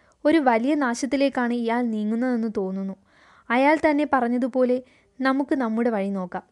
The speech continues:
ഫലം എന്താകുമെന്നും അറിയാമല്ലോ. എന്നാൽ ബെയിൻസിൻ്റെ ചില സ്വഭാവരീതികൾ എനിക്ക് ഒട്ടും തന്നെ രസിക്കുന്നില്ല." വീട്ടിലെത്തിയപ്പോൾ ഷെർലക് ഹോംസ് എന്നോട് പറഞ്ഞു, "വാട്സൺ, അവിടെ ഇരിക്കൂ. സ്ഥിതിഗതികൾ ഞാൻ പറഞ്ഞു മനസ്സിലാക്കി തരാം.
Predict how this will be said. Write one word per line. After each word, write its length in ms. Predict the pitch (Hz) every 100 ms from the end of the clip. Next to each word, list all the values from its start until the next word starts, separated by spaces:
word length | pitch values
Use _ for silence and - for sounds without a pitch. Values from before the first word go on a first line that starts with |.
| _
ഫലം 340 | - 226 220 240
എന്താകുമെന്നും 680 | 220 214 240 247 247 233 240
അറിയാമല്ലോ. 600 | 208 208 226 214 185 185 _ _ _ -
എന്നാൽ 320 | 220 226 240
ബെയിൻസിൻ്റെ 560 | 214 233 226 240 269 277
ചില 220 | 269 247
സ്വഭാവരീതികൾ 760 | 240 214 220 233 262 226 233 233
എനിക്ക് 280 | 208 202 226
ഒട്ടും 380 | 202 202 285 262
തന്നെ 140 | 214
രസിക്കുന്നില്ല." 640 | 202 180 190 202 196 185 - _ _ _ _ _ _ _ _ _ _ _ 220
വീട്ടിലെത്തിയപ്പോൾ 800 | 226 214 269 262 240 220 220 214
ഷെർലക് 380 | - 220 214 220
ഹോംസ് 280 | 254 233 -
എന്നോട് 300 | 208 202 214 214
പറഞ്ഞു, 240 | 190 180 - _ _
"വാട്സൺ, 380 | 233 262 247 302 269
അവിടെ 260 | 233 247
ഇരിക്കൂ. 360 | 277 220 202 208 208 _ _ _
സ്ഥിതിഗതികൾ 640 | - 240 220 277 285 285 285
ഞാൻ 280 | 233 233 240
പറഞ്ഞു 260 | 220 214
മനസ്സിലാക്കി 520 | 233 214 202 226 214 202
തരാം. 240 | 196 175